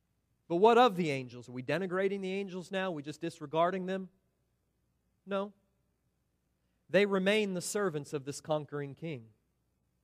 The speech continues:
sent out as his ministers to accomplish his purpose,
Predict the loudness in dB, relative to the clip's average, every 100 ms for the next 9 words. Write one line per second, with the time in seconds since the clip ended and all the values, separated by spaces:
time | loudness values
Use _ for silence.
0 | _ _ _ _ _ _ _ _ _ -14
1 | -4 0 4 6 8 6 0 -4 0 2
2 | 2 -2 -4 -6 -4 -4 0 0 0 -4
3 | -6 -10 _ _ -2 -2 2 2 2 -2
4 | -16 -16 -18 -20